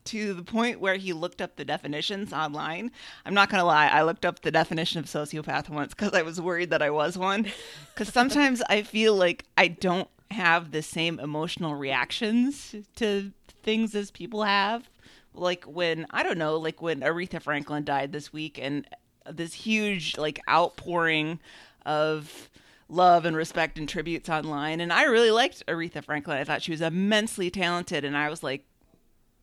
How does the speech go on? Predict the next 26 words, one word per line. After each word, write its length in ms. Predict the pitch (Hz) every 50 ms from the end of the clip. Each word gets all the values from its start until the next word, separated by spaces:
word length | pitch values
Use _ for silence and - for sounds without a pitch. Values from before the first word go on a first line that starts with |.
| _ _ _ _ - -
"Okay, 640 | 165 170 - 240 240 226 190 175 180 190 214 202 -
I, 200 | - 156 160 - -
I 40 | -
mean, 320 | 165 170 170 160 - - - _ _ _ _ _ _ _ _ _ _ _
she 240 | - - - - 202
died. 540 | 160 214 247 294 254 185 147 143 143 139 -
She 120 | - 165
was 140 | 160 160 135
old 280 | 123 127 156 165 165 180
and 140 | 175 160
she 120 | - - 185
had 160 | 180 196 185
cancer." 480 | - - 240 269 294 285 - 180 180 180 - - - - - _
So 380 | - - 240 233 233 226 226 226 - - - - _
sometimes 600 | - - 254 262 302 294 320 294 262 262 233 208
these 160 | 226 220 -
things 180 | - 233 220 -
happen. 280 | 262 302 370 - 330 294
I'm 120 | 285 269
like, 260 | 247 233 220 214 -
"Am 140 | 202 208 208
I 440 | 226 254 339 440 466 494 494 494 480 381
wrong 560 | 226 190 202 208 214 226 233 254 311 392 466 480 480 480 453 -
for, 560 | - - 208 196 185 185 180 160 160 147 139 - - - - _ _ _ _ _ _ _ _ _ _ _
like, 240 | - 180 147 - -
not 420 | 131 147 151 160 165 180 151 -